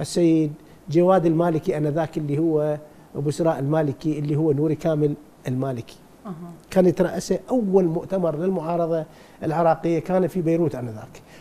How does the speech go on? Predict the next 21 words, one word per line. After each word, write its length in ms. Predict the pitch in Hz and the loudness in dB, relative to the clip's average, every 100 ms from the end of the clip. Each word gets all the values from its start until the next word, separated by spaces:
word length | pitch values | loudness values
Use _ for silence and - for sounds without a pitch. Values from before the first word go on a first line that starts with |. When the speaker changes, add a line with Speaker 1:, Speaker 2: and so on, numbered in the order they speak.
| - | -4
Speaker 2:
طيب. 100 | 254 | 0
Speaker 1:
ثم 200 | 269 240 220 220 - - | 4 4 2 -2 -14 -4
لملمت 440 | 196 247 277 240 - | 2 4 6 4 2
شتات 340 | 170 156 135 | -4 -6 -4
المعارضة، 540 | 139 139 156 175 226 233 - - | -4 -2 -2 0 0 -2 -8 -6
لكن 240 | 170 165 190 | -2 2 4
هناك 220 | 208 202 | 4 0
اختلافات 540 | - 202 208 240 247 | -2 0 2 2 0
في 100 | 247 | 2
وجهات 320 | 214 185 185 | 0 0 0
النظر 400 | 196 208 220 175 156 - - | 0 2 2 2 -4 -14 -14
عن 220 | - 175 165 | -4 0 0
عملية 560 | 175 185 220 269 269 - | 2 2 4 4 2 0
إسقاط 440 | 202 - 233 233 | -6 0 2 4
النظام 320 | 214 196 202 | 4 4 4
العراقي 460 | 190 190 208 202 185 | 4 4 2 2 4
وآلياته 880 | 180 190 208 196 202 233 233 208 214 | 4 4 4 6 6 4 4 2 4
وطرقه. 580 | 196 185 175 - 123 110 - - - - - - - - - 190 | 2 4 2 0 -4 -8 -12 -20 -20 -20 -20 -20 -20 -20 -6 4
منهم 300 | 269 277 226 | 6 8 8
من 120 | 208 | 8
ذهب 420 | 190 175 139 | 6 4 4